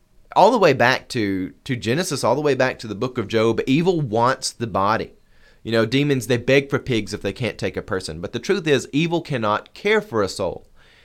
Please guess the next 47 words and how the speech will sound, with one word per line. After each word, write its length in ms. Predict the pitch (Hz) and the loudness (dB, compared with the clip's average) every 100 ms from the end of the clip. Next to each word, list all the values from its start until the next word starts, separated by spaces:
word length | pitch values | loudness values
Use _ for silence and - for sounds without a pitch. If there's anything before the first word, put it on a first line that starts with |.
| _ - | _ -2
Evil 280 | 127 147 | 0 0
can 160 | 143 135 | 0 0
only 220 | 135 139 | 2 0
convince 460 | 139 123 127 127 - | -2 -4 -2 -4 -4
you 100 | 123 | -6
to, 300 | - 117 107 | -2 -4 -4
to 260 | - 113 | -6 -6
give 340 | 98 95 127 117 | -4 -2 -2 0
your 120 | 113 | -4
soul 360 | - 120 107 107 | 0 2 4 2
over 200 | 107 107 | 2 -2
to 120 | 101 | -2
hell, 300 | 113 113 90 | 0 0 0
that 180 | 92 113 | -4 -6
you 80 | |
can 160 | 110 107 | -6 -6
destroy 500 | 98 - 120 110 98 | -6 -6 -2 0 0
it, 200 | 85 - - - - - | -2 -8 -20 -20 -20 -6
um, 400 | 117 113 101 92 - _ _ - | 0 2 2 -4 -14 _ _ -4
yourself. 480 | 113 120 - 185 110 | -2 0 4 4 4
You 100 | 131 | 2
have 160 | 143 | 0
to 80 | 131 | 0
willingly 440 | 113 143 147 117 95 | 0 0 0 -2 0
do 200 | 147 139 | 0 2
that. 240 | 90 67 | 2 0
There's 160 | 127 127 | -4 -4
this 160 | 127 | -6
idea 460 | - 151 143 131 123 | -2 -2 0 0 0
that, 180 | 107 107 | 0 -2
you 80 | |
know, 140 | 104 98 | -4 -4
if 120 | - | -4
you're, 200 | 98 92 | -4 -4
you're 160 | - 92 | -6 -4
saved, 400 | 127 127 120 101 | 0 0 0 -4
then 120 | 98 | -4
evil 300 | 120 120 104 | -4 -2 -2
won't 300 | 101 95 - | -2 -4 -8
hurt 340 | - 170 - | -6 -6 -6
you. 80 | 113 | -8
But 140 | 110 | -6
the 60 | 120 | -8
truth 260 | - 202 143 | -6 -2 0
is, 180 | 117 | 0
evil 300 | 139 185 180 | -2 -4 -6
can, 400 | - 147 131 101 | -6 -4 -2 -4